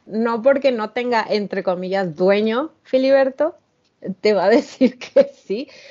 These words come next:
Regreso a la objetificación y a las mujeres como posesiones, o sea, no que tenga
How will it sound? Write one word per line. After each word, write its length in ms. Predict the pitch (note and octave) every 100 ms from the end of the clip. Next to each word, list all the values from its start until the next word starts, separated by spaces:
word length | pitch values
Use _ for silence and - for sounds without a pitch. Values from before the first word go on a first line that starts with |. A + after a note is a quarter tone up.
| -
Regreso 520 | F3 F#3 F3+ F#3+ F#3+ A#3+
a 60 |
la 100 | A#3
objetificación 840 | F#3 F#3+ F3 F3 F3+ E3 E3 F#3 G3+
y 60 | G#3+
a 40 |
las 160 | G3 F3
mujeres 360 | F3 E3+ F#3
como 300 | G#3+ G3+ F#3+
posesiones, 680 | F#3 E3+ E3 G3+ A#3 A#3+ G#3
o 80 | F#3
sea, 140 | F3+
no 180 | F3+ F3+
que 120 | A#3+
tenga 520 | A#3 C4 C4+ C#4+ D4